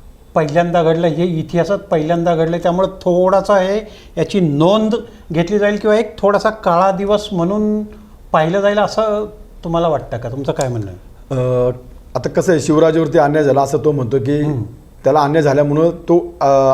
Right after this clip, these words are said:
Speaker 2: अति उग्र झाला आणि उग्र ते अति, अ, त्याला राग आला, संताप आला, संतापाच्या भा-, अनावर झाल्यामुळं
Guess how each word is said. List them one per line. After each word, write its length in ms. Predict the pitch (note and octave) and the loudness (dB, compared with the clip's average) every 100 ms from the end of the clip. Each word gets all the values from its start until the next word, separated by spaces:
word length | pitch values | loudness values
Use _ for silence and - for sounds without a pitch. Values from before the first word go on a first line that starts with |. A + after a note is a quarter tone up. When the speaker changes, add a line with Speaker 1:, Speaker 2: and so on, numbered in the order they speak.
| C3 | 2
Speaker 2:
अति 120 | D#3 | 2
उग्र 280 | E3 D3 D#3 | 2 4 2
झाला 260 | C3+ G#2+ G2 - - | 2 -2 -6 -14 -14
आणि 120 | C3 D3+ | -10 -4
उग्र 360 | D3 D3+ E3+ | -2 2 2
ते 440 | E3+ F3 F3 E3+ - | 2 0 -2 -2 -6
अति, 500 | - C3+ - E3 E3 | -4 -4 0 2 2
अ, 200 | D#3+ C#3+ C3+ C3 B2+ A2+ G2 - | 0 2 4 6 4 0 -6 0
त्याला 120 | D3 | 4
राग 240 | E3 F3 | 4 4
आला, 140 | D3+ C#3 | 2 0
संताप 380 | D3 C#3+ E3 | 0 2 2
आला, 120 | C3+ C#3 | 0 -4
संतापाच्या 540 | C#3+ C3+ D#3+ E3 F#3 | -6 -2 0 2 0
भा-, 280 | C3+ C3 - | 0 -2 -2
अनावर 360 | C3 D#3+ F3 | 0 2 2
झाल्यामुळं 380 | D#3 C#3 D3+ D#3+ | 2 2 2 0